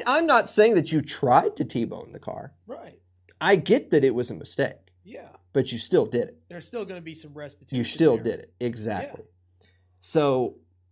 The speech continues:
Speaker 1: I'm not trying, I'm trying really hard to not just be enraged and say, "Oh, well, they just, they meant to do it. They meant to kill Breonna Taylor."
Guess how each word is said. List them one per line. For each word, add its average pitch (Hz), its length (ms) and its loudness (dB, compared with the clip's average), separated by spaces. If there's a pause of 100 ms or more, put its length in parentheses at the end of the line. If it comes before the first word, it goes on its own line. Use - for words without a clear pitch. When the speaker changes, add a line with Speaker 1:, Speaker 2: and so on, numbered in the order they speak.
(120)
Speaker 1:
I'm 202 260 -2
not 208 300 -2
trying, 160 640 2
I'm 156 160 2
trying 196 360 -4
really 143 360 2
hard 123 540 0 (220)
to 107 480 -6
not 117 440 -6
just 113 260 -8 (680)
be 120 200 -2
enraged 107 640 -4
and 107 120 -12
say, 107 260 -6
"Oh, 110 240 -2
well, 107 160 -6
they 117 220 -2
just, - 360 -10
they 120 140 0
meant 131 460 -2
to 131 100 -6
do 101 240 -10
it. - 200 -20 (340)
They 127 160 0
meant 135 480 -2
to 131 80 -6
kill 110 300 -4
Breonna 101 440 -8
Taylor." - 400 -16